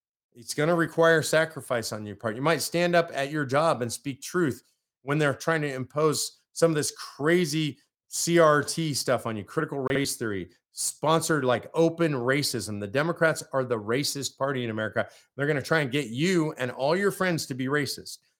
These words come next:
to divide people by race, to think of people by race. Like, we believe in the creed of Martin Luther King, who said that we dream of a time when our children will be, uh,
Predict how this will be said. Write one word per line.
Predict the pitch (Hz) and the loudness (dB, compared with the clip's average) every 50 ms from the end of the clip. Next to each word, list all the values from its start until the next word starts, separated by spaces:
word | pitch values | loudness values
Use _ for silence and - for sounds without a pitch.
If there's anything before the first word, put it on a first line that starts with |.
| _ _ - | _ _ -8
to | 131 | -4
divide | 131 127 110 127 143 165 165 160 | -2 0 2 4 4 4 2 0
people | - 156 147 151 131 127 | -4 -8 -8 -8 -8 -10
by | 110 113 110 | -6 -4 -2
race, | 107 98 95 87 80 73 - - | -2 -2 -2 -4 -6 -6 -8 -6
to | - 120 | -6 -6
think | 120 - 165 175 165 - | -4 0 0 0 0 0
of | 165 113 | -4 -4
people | - - 127 117 - 107 107 101 | -4 -6 -8 -8 -8 -12 -14 -10
by | 101 98 | -8 -8
race. | 95 92 92 - - - - - - _ _ _ _ _ _ - | -8 -8 -10 -12 -12 -10 -10 -10 -10 _ _ _ _ _ _ -10
Like, | 123 120 | -8 -8
we | 117 120 131 156 185 196 | -6 -4 -2 0 0 0
believe | 175 170 180 170 170 175 175 165 139 | 2 2 2 4 4 4 4 2 2
in | 147 135 131 | 0 0 0
the | 123 120 | 0 -2
creed | - - 147 151 165 156 | -2 -4 -4 -2 0 0
of | 147 120 | 0 -2
Martin | 113 120 131 143 147 143 139 143 | 0 0 0 0 0 0 -4 -6
Luther | 143 139 120 131 123 | -4 -4 -6 -6 -8
King, | 117 - 156 147 139 | -8 -6 -6 -4 -4
who | 123 113 | -4 -4
said | 104 - 120 113 110 110 - _ _ _ _ _ _ - | -4 -2 0 0 0 -2 -4 _ _ _ _ _ _ -4
that | 127 120 | -4 -2
we | 120 127 123 120 | 0 0 -2 -2
dream | 95 - - 131 151 165 175 180 | -4 -6 -4 -2 0 0 2 2
of | 175 147 | 0 0
a | 135 - | 0 -2
time | - - 151 156 156 156 156 151 139 120 | -2 0 2 2 4 2 2 0 -2 -2
when | 127 127 | -2 0
our | 123 113 107 | 0 0 -2
children | - - 165 165 160 156 139 | -2 0 0 0 0 0 -2
will | 131 127 113 | -2 -4 -6
be, | 110 120 117 - _ _ _ _ _ 131 | -6 -8 -10 -10 _ _ _ _ _ -6
uh, | 123 113 107 101 98 95 95 | -4 -4 -2 -2 -2 -4 -6